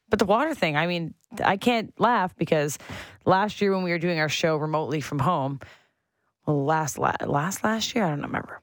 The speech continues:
middle of the pandemic, we were live on the air, J D, Blake, and I, and I had a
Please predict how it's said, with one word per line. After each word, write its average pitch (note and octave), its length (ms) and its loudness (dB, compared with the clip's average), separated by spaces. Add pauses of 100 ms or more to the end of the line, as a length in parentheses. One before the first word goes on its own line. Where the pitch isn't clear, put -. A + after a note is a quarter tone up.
middle E3+ 280 4
of - 60 -8
the - 60 0
pandemic, C3 560 -2 (220)
we F3 140 4
were D#3+ 120 2
live E3+ 240 2
on F3 100 -2
the D#3 120 0
air, D3+ 140 0
J D#3 280 0
D, D3+ 180 -2
Blake, C#3+ 320 0
and C#3+ 100 2
I, C3 180 0
and C#3 180 0
I C#3 80 0
had C3+ 400 -2 (160)
a C3+ 380 0